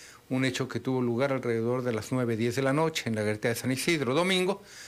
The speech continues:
pues sí, nos alerta como ciudadanos, pero las autoridades competentes, pues todavía evidentemente no van a dar la cara hasta hoy lunes, en que representantes de los medios de comunicación, pues los abordemos y les planteemos lo necesario para saber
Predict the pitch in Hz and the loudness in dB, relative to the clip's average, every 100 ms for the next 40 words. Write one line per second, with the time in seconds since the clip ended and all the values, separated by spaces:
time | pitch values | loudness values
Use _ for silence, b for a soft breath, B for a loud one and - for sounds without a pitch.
0 | B - 180 180 - - - - - - | B 0 0 0 -8 -16 -20 -16 -4 0
1 | 185 180 - - 214 123 120 - 135 165 | 2 2 0 -8 -4 -2 0 0 2 2
2 | 185 196 185 135 131 147 139 139 170 170 | 2 -2 -2 -2 -2 2 4 4 0 -4
3 | - B B B - 120 117 - 117 117 | -12 B B B -4 0 0 2 0 2
4 | 151 160 170 147 156 - 151 143 151 - | 2 2 -2 0 0 2 0 0 -6 -8
5 | 104 - 123 117 120 117 113 117 143 175 | -4 0 2 4 4 2 0 0 0 0
6 | 160 165 B B B B - 113 110 113 | 0 -4 B B B B -2 0 2 2
7 | 110 110 110 143 185 151 135 - _ - | 0 0 -2 2 2 2 -2 -14 _ -12
8 | - - 113 131 143 131 143 - - - | -10 0 2 2 2 2 2 -2 -8 -8
9 | 147 147 139 139 - - _ _ _ - | 0 0 2 -2 -4 -20 _ _ _ -20
10 | - - - B B B - 131 120 117 | -20 -20 -18 B B B -4 -2 -2 0
11 | 131 135 135 110 95 117 110 117 120 117 | 2 0 0 -2 -2 -2 -2 -2 -2 0
12 | 143 - 160 180 B B B B B 113 | 0 2 0 0 B B B B B -4
13 | 101 107 120 110 123 220 226 131 - 101 | -2 -2 0 2 2 2 2 -2 -4 -6
14 | 98 - 101 101 113 113 117 - - 135 | -6 -6 -6 -2 0 0 -2 -4 -6 -6
15 | 101 101 - 104 104 107 113 101 107 104 | -4 -4 -2 -2 -2 -6 -4 0 0 -2